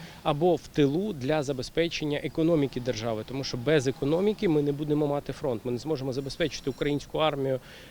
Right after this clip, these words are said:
е, ні виплатами, ні зброєю, ні багато іншими речами, які сьогодні конче потрібні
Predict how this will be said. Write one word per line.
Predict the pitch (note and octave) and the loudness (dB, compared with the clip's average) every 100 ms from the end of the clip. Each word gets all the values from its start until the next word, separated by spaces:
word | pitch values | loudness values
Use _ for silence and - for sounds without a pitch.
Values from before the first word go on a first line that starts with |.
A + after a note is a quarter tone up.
| - | -6
е, | C#3+ C3+ B2+ | 0 2 6
ні | C3 | 8
виплатами, | E3+ A3+ G#3+ F3+ F3 D3 C3 | 8 8 4 4 4 4 4
ні | B2 | 4
зброєю, | A2+ A#2+ F3+ F#3 D#3 C3+ | 2 2 4 4 2 2
ні | A#2+ | 2
багато | B2+ C3 D3+ D#3 | 0 0 -2 -2
іншими | C#3 - B2 C3 | -2 -2 -4 -2
речами, | B2+ B2 D#3+ E3+ C#3 | -2 -4 -2 0 0
які | A#2 D3 | 0 -2
сьогодні | C3 C3 C3 C#3+ | -4 -4 0 0
конче | - E3 B2+ - | 2 2 2 -2
потрібні | - - D#3 C#3 C3+ | -6 -4 -2 -2 -2